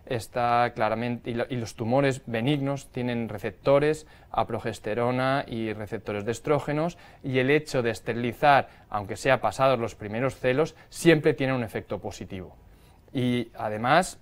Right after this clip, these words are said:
<clears throat> em, los tumores benignos van a tener una tendencia a desarrollar, a transformarse en malignos con el tiempo. Entonces, la esterilización, independientemente de la edad, siempre va a ser positiva en la perra.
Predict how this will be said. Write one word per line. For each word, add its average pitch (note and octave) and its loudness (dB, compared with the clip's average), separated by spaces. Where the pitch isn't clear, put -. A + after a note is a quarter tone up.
<clears throat> - 0
em, A2+ 0
los B2 0
tumores C3 2
benignos C#3 2
van C3+ 0
a C3 -2
tener C3 -2
una C#3 -2
tendencia D3 0
a C3 10
desarrollar, A#2+ 0
a B2 -2
transformarse C3 0
en C3 0
malignos B2 0
con A#2 -6
el G2+ -6
tiempo. F#2+ -12
Entonces, A2 -6
la A#2+ 0
esterilización, B2+ 0
independientemente A#2 -4
de A2 -2
la G#2+ -2
edad, B2 2
siempre C#3+ 4
va C3+ 6
a A#2+ 0
ser C#3 0
positiva C#3 0
en A2+ -2
la G2 0
perra. G2 -6